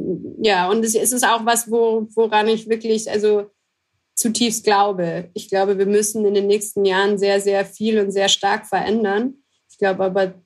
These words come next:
dass wir Menschen, ähm, uns extrem schwer tun, unser, unser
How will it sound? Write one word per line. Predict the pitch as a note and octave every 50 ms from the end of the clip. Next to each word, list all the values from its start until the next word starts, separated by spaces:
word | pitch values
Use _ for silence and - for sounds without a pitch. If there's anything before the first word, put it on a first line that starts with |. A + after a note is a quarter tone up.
| _ _ _ _ _ -
dass | G3 F#3 F#3 - - -
wir | F#3 F#3 G#3 A3+ B3 B3+ A#3 A#3 - -
Menschen, | - G3+ G3+ G#3+ B3+ C4 - - - G3 F#3+ G3+ G#3 A3 A3 A3 - -
ähm, | G3+ F#3+ F#3+ F#3 F#3 F#3 F#3 F#3 F#3+ F#3+ G#3+ - _ _ _ _ _ _ _ _ _ -
uns | G3 F#3+ F#3
extrem | - F#3+ - - - A3 A3 A3+ A3+
schwer | A3 - - - G3 G3+ G#3 A3 A3
tun, | - - - G#3 G#3 G#3 G3+
unser, | - - F#3+ G3 F#3 G3 F#3 F3+ F3+ F3+ F3 E3+ -
unser | G3 G3 F3+ G3 F#3 F3+ F3 F3 F3 F3 F3